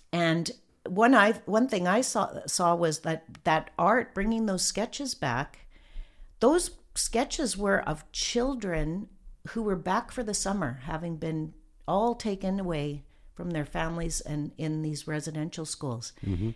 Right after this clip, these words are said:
Speaker 1: And all the family, they were there at that short time in the, in the summer where they got to be with their parents.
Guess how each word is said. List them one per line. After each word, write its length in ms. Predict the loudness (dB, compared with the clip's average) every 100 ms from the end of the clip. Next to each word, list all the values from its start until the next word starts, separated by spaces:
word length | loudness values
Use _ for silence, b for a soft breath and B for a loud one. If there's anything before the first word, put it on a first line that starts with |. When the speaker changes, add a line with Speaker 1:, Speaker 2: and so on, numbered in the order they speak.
| -2
Speaker 1:
And 140 | -2
all 280 | 4 6 6
the 100 | 4
family, 500 | 2 2 4 4 2
they 200 | 2 2
were 180 | 2 0
there 360 | 0 0 2 2
at 120 | 0
that 240 | 0 0
short 400 | -2 2 2 0
time 340 | -2 2 2 2
in 120 | 0
the, 220 | -2 -4 b b -4
in 180 | 0 2
the 60 |
summer 540 | 2 0 0 0 -4 -8 b b b -8
where 160 | -2
they 140 | 0 0
got 280 | 2 2 0
to 40 |
be 220 | -2 0
with 220 | 0 -2 -2
their 260 | -4 -6 -12 _
parents. 580 | -8 -4 -2 -2 -4 -6